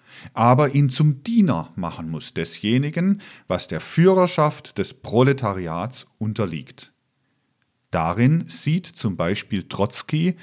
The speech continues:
die erste große Schwierigkeit. Das ist etwas, von dem er glaubt, es mit seinen abstrakten Mitteln überwinden zu können,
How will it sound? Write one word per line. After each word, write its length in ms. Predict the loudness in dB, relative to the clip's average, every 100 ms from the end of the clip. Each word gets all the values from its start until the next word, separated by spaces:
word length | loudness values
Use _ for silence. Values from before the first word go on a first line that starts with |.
| -20 -20 _
die 200 | -12 0
erste 480 | 2 2 0 -6 -6
große 500 | -6 -4 -4 -4 -8
Schwierigkeit. 840 | -8 -10 -10 -12 -14 -14 -16 -20 _ _ _ _ _ _ _ _ _
Das 200 | -12 -6
ist 200 | -4 0
etwas, 480 | 0 4 2 2 -16 -20 -20 -20
von 200 | -4 -2
dem 220 | 0 0 0
er 100 | -2
glaubt, 600 | 0 4 4 2 -8 -20 -20 -12 -4
es 180 | -2
mit 140 | 0 2
seinen 340 | 2 4 4
abstrakten 840 | 2 -2 -4 0 -2 -2 0 4 6
Mitteln 580 | 4 2 -2 0 -2 0
überwinden 680 | 4 6 8 8 8 4
zu 140 | 0 -4
können, 500 | -2 -2 0 -4